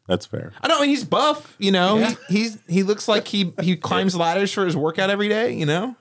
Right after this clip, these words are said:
Speaker 1: Would have been cool if he, like, got all the way across and they got the ladder and then he started stabbing people.
Speaker 3: <laughs>
Speaker 1: Like,
Speaker 2: Oh.
Speaker 1: "Huh, su-,
Speaker 3: Yeah.
Speaker 1: surprise."
Speaker 3: I, thanks for coming to me.
Speaker 1: And then
Speaker 3: Yeah.
Speaker 1: the other ghost face on the other side just waving, like, <laughs> you know.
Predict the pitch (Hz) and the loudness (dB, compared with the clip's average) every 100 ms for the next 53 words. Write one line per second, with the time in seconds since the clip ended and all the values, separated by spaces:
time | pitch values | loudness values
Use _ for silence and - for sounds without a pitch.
0 | _ - 101 107 110 139 139 131 113 101 | _ -2 0 0 -2 -2 0 0 0 -2
1 | 98 90 90 90 92 104 104 107 104 120 | -2 -2 0 0 0 2 0 0 -2 -2
2 | 117 104 - 82 85 80 87 - 92 101 | -2 -4 -6 -4 -2 -2 -2 -4 -4 -2
3 | 101 92 82 78 80 87 85 82 90 - | 0 0 -2 -4 -4 -4 -4 -4 -4 -2
4 | 98 92 80 80 73 73 127 110 208 127 | -2 -2 -4 -6 -6 -2 -2 -2 -4 -6
5 | - 82 82 131 123 131 117 117 - - | -6 -2 -2 0 0 2 0 -2 -10 -18
6 | - 123 147 131 110 127 117 107 123 139 | -6 -2 0 0 0 0 0 0 0 0
7 | 170 170 156 165 156 131 135 123 107 113 | -2 -2 -2 0 0 0 0 0 2 2
8 | 110 110 98 101 113 92 95 90 85 85 | 2 2 2 0 0 -2 -2 -2 -2 -2
9 | - 85 85 82 80 80 78 76 - - | -2 -2 -4 -6 -8 -8 -8 -12 -10 -10
10 | 107 - 82 73 | -10 -8 -8 -8